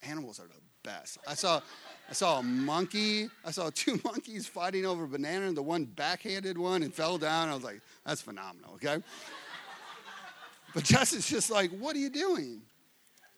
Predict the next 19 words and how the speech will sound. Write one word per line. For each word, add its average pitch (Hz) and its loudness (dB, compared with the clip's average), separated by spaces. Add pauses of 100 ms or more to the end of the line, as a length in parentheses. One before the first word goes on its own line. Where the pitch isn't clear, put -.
(1080)
What 220 -4
am 240 -4
I 240 0
doing? 240 -6 (1400)
I'm 180 -4
trying 220 -6
to, 143 -2 (360)
I'm - -14
trying 202 -6
to 151 -2
zone 143 -6
out. 214 -10 (2750)
I 180 -8
got 202 0
so 233 -2
much 233 -2
pressure, 185 -4 (680)
right? 196 0 (2000)
<laughs> 156 -4